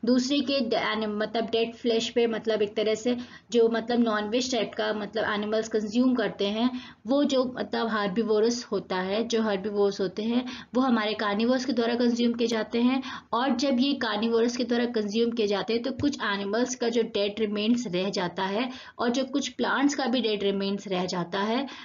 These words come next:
वो हमारा क्या होता है, Decompose हो जाता है by the help of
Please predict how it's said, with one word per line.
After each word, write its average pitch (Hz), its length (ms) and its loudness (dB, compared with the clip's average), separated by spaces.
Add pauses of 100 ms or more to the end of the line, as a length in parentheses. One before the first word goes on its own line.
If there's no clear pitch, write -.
(160)
वो 277 80 2
हमारा 240 380 2
क्या 220 200 -2
होता 180 280 -2
है, 226 180 0
Decompose 247 680 2
हो 233 60 4
जाता 190 260 -2
है - 0 - (100)
by 208 400 0
the 190 120 -2
help 185 440 0
of 302 100 -2